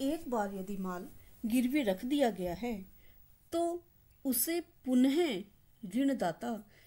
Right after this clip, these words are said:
अपनी सुविधा से गिरवी रख सकता है। इसके अलावा माल के ऐसे धारक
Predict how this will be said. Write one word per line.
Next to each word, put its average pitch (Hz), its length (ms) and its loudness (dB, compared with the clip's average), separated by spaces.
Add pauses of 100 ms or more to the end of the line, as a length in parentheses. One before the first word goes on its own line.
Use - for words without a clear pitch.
(640)
अपनी 302 440 2
सुविधा 226 520 -2
से 277 240 -2
गिरवी 202 440 -2
रख 220 260 -6
सकता 175 420 -6
है। 180 240 -12 (920)
इसके 208 280 -2
अलावा 180 400 -6 (840)
माल 233 500 2
के 359 120 -4 (200)
ऐसे 226 340 0
धारक 196 500 -8